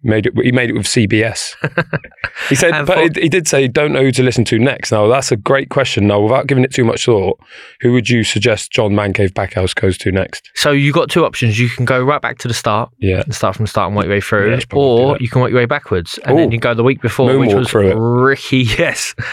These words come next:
Speaker 2: Ricky the Hitman Hatton.
Speaker 1: Here's a good one. Is a, a, actually a good question for you, George, so prepare yourself. T Corrigill. "Love the pod.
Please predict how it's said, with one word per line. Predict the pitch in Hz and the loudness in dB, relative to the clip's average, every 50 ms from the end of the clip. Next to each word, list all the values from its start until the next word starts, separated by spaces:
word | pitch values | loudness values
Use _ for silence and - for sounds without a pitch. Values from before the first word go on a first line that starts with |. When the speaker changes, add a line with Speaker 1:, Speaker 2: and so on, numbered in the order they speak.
| - - - - - | -10 -12 -8 -2 0
Speaker 2:
Ricky | 139 147 160 - - 147 | 2 2 2 0 0 0
the | 139 139 | 0 0
Hitman | 139 143 - - 156 151 139 | 0 0 -2 -2 -2 -2 -2
Hatton. | 143 175 185 - - - 107 98 92 - - - - - - | -2 -4 -4 -4 -6 -6 -6 -6 -6 -8 -14 -20 -20 -8 -4
Speaker 1:
Here's | - 147 127 107 | -2 0 0 2
a | |
good | 95 107 90 | 2 2 2
one. | 104 104 120 143 - _ _ _ _ - - | 2 0 0 -2 -6 _ _ _ _ -4 -2
Is | 123 107 | 0 0
a, | 120 - | 2 0
a, | 123 123 - 123 127 127 | 0 0 0 2 2 0
actually | 120 110 - - 107 | 0 -2 -2 -2 -2
a | 95 | 0
good | 113 107 - | 0 0 0
question | - 107 - - 95 | 0 -2 -2 -2 -2
for | 85 101 | -2 -2
you, | 90 | 0
George, | - 95 95 90 - - | 0 0 0 0 0 -2
so | - 92 | -4 -4
prepare | - _ - - 101 | -4 _ -2 0 0
yourself. | 98 87 - - 90 87 - - - - - - - - - - _ - | 0 0 0 0 -2 -2 -4 -8 -14 -18 -16 -16 -18 -20 -20 -12 _ -2
T | - 151 147 151 151 147 147 135 - _ _ _ _ | 0 2 4 4 4 2 0 -2 -6 _ _ _ _
Corrigill. | - - 143 123 113 110 92 113 107 95 92 95 - _ _ _ _ | -2 0 2 2 2 2 2 2 2 0 0 -4 -8 _ _ _ _
"Love | 120 156 233 220 156 | 0 2 2 2 0
the | 202 156 | -2 0
pod. | - 208 180 127 98 - - | 0 0 0 0 -2 -4 -10